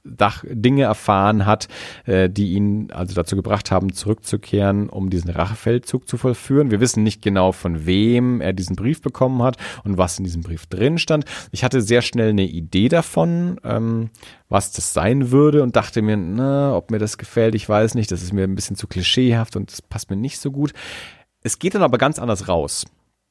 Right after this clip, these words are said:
Und das ist das, was mich dann eben dabei so positiv überrascht hat, dass die, äh, sowohl Person als auch Motivation, ähm, dann doch andere waren, als ich gedacht hatte.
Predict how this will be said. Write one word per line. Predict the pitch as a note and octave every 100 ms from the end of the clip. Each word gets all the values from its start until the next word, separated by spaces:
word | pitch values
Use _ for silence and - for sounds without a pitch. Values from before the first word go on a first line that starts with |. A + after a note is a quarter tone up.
| _ _ _ _ _ _ -
Und | - A#2+
das | D3+
ist | F3+
das, | E3+ D#3+
was | D3
mich | C#3+ -
dann | A2
eben | G#2+ G#2+
dabei | G#2 G2+
so | G2+ G2
positiv | - D3 C#3 A2+
überrascht | G2+ F#2 C3+ -
hat, | - - -
dass | G#2
die, | - G#2+ G2+ G2+
äh, | G2 G2 F#2 F#2+ F#2+ F2+ E2+ C2+
sowohl | A2 A2+ A2+ C#3
Person | - G#2 G2 A2+ D3 D#3
als | B2+ C#3+
auch | A2 F#2
Motivation, | A2+ D3+ A#2+ G2 - G2+ G2 B2+ D3 - - - -
ähm, | F#2+ G2 G2 G2
dann | G2
doch | G2+ -
andere | - A#2 E3+ E3 C3+
waren, | B2 A#2 B2+ C3
als | A2+ D3 -
ich | A#2
gedacht | - F#2 G2+ - -
hatte. | - G#3+ A#3